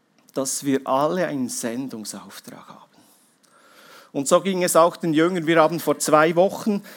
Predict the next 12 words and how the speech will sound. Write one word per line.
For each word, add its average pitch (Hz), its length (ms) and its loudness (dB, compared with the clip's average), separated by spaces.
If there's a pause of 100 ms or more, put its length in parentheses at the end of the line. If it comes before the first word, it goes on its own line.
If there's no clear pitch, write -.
(140)
haben 151 200 4
wir 175 180 0
miteinander 170 880 4
als 147 380 4
Team, 214 600 0 (380)
äh, 147 240 4
euch 160 340 4
eine 147 240 2
Story 175 400 4
aus 143 140 4
Johannes 151 400 -2
einundzwanzig 160 1600 0